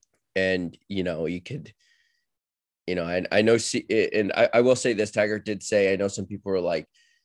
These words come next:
you know, play the young players and stuff, but th-, you know, there are a lot of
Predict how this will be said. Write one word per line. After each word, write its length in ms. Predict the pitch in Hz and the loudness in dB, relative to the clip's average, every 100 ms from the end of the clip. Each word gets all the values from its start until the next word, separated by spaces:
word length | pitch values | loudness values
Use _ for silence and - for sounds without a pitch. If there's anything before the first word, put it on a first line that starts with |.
| - | -6
you 60 | |
know, 100 | 87 | -6
play 220 | 82 123 113 | 0 0 2
the 100 | 104 | 2
young 300 | 95 95 90 | 2 0 0
players 380 | 95 90 90 | 2 2 0
and 120 | 92 - | -6 -4
stuff, 320 | 92 90 - | 2 2 0
but 180 | 87 - | -4 -4
th-, 120 | 104 | -6
you 60 | 104 | -2
know, 100 | 90 | 0
there 200 | 107 110 | 4 6
are 140 | 120 | 6
a 60 | 101 | 6
lot 220 | 98 90 | 2 2
of 120 | 73 | -2